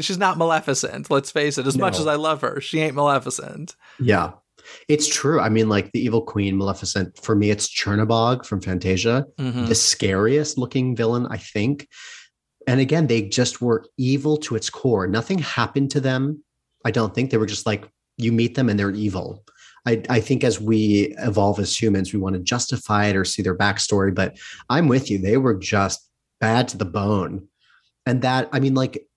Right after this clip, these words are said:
Speaker 2: watching the queen overlooking Fantasyland was always a moment where, as a kid, I was like, "I know she's not real, but if I admit that she's not real, she's going to get me."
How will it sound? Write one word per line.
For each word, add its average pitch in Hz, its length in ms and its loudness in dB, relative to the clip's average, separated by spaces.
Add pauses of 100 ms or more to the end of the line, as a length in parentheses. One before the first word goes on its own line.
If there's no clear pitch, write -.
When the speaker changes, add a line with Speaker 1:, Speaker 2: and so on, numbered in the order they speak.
(120)
Speaker 2:
watching 127 640 0
the 127 80 -2
queen 110 640 -2 (380)
overlooking 110 480 2
Fantasyland 113 720 0
was 101 240 -2
always 104 440 2
a 107 60 4
moment 98 400 0
where, 95 380 -2 (440)
as 107 140 2
a 117 60 2
kid, 139 320 -2
I 110 40 0
was 95 140 -2
like, 95 220 -8 (160)
"I 104 160 -2
know 110 300 2
she's 139 280 0
not 127 300 0
real, 110 320 2
but 95 160 -4
if 95 160 -8
I 95 60 0
admit 98 400 0
that 117 140 -2
she's 101 200 -2
not 98 240 0
real, 101 240 4
she's - 240 -4
going 95 220 0
to 85 80 -4
get 90 260 -4
me." 92 240 -8